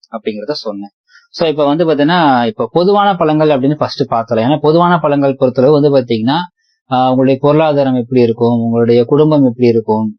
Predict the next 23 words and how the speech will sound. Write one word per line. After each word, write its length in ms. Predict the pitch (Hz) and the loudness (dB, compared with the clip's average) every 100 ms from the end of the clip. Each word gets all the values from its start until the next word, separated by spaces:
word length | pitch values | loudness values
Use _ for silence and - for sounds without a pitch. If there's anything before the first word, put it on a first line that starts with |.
| _ - | _ -6
ஆஹ் 200 | 120 120 | -2 0
உங்களுடைய 340 | 117 120 120 117 | 0 2 2 0
வந்து 180 | 120 135 | 0 -2
பாத்தீங்கன்னா 460 | 123 120 117 135 127 - _ _ | -2 -2 0 0 0 -4 _ _
வேலை 320 | 123 165 175 170 | 0 2 2 0
தொழில் 320 | 147 135 135 123 | 0 0 2 2
இதுல 180 | 127 123 | 2 2
எல்லாம் 160 | 135 | 2
எப்படி 220 | 123 131 127 | 0 0 2
இருக்கும் 340 | 117 117 110 120 | 0 -2 -6 -6
அப்படிங்கறதெல்லாம் 560 | 113 120 117 117 170 | -6 -2 0 0 -2
பொதுவான 300 | 165 170 170 160 | -2 -2 0 -2
பலன்கள் 320 | 123 117 123 | -2 -2 -4
பார்க்கலாம். 360 | 113 104 104 110 | -4 -6 -6 -6
முக்கியமா 320 | 123 165 175 | -4 -4 -2
வந்து 200 | 165 151 147 | -4 -4 -4
பாத்தீங்கன்னா 300 | 131 147 151 | -4 -2 0
இந்த 120 | 135 | 0
காலகட்டத்துல 560 | 127 139 151 143 127 143 | 0 0 -2 -2 -2 -2
திருமணம், 460 | 147 147 147 123 117 _ _ _ _ _ _ _ - | 0 0 2 0 -2 _ _ _ _ _ _ _ -4
இது 140 | 143 | -2
குழந்தை 300 | 151 156 156 | 0 2 2
பிறப்பு, 380 | 131 123 113 113 | 2 0 2 0